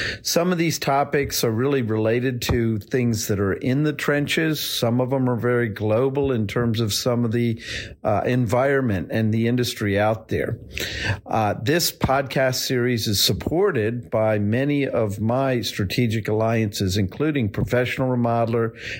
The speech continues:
as well as some of the technology companies that are really there to support you with your business.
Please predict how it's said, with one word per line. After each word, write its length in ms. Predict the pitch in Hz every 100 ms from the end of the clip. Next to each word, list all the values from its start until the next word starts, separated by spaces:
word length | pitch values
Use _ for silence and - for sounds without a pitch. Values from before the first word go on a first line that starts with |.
| -
as 200 | 110 98
well 240 | 113 117
as 120 | 110
some 240 | - 107 101
of 60 |
the 80 | 98
technology 800 | 95 117 104 135 190 175 143 110
companies 600 | - 117 104 107 101 98
that 140 | 104 101
are 40 |
really 300 | 131 151 120
there 240 | 98 113
to 120 | 104 98
support 600 | - 95 - 113 107 113
you 180 | 104
with 320 | 95 107 101 101
your 100 | 87
business. 600 | 98 90 101 - -